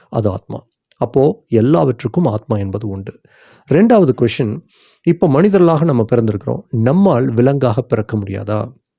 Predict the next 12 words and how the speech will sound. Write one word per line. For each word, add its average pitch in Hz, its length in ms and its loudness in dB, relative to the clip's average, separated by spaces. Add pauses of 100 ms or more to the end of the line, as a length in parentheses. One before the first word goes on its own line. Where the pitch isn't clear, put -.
(500)
விலங்கு 175 380 6
இருக்கு, 117 400 0
அந்த 147 200 2
விலங்குகள் 175 440 4
வந்து 135 480 2
மனி-, 139 160 2
மனிதனா 120 360 2
பிறக்க 110 320 -2
முடியாதா 104 440 -4
அப்படின்னு 101 260 -4
கேட்டிங்கன்னா, 113 520 -6 (340)
ஃபஸ்ட்டு 139 500 0